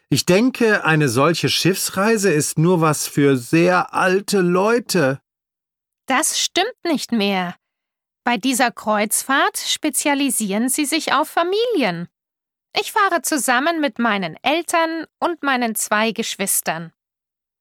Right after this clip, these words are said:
Speaker 1: Ist das nicht unheimlich teuer?
Speaker 2: Nicht unbedingt. Wir haben einen guten Preis bekommen, weil die Firma kurz vor der Abreise noch Kabinen frei hatte. Und wenn man an Bord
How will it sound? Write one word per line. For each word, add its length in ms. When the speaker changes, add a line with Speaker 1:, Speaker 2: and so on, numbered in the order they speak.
Speaker 1:
Ist 240
das 200
nicht 300
unheimlich 720
teuer? 580
Speaker 2:
Nicht 180
unbedingt. 680
Wir 180
haben 240
einen 360
guten 420
Preis 380
bekommen, 560
weil 380
die 160
Firma 580
kurz 360
vor 200
der 180
Abreise 720
noch 240
Kabinen 600
frei 320
hatte. 440
Und 460
wenn 180
man 200
an 200
Bord 340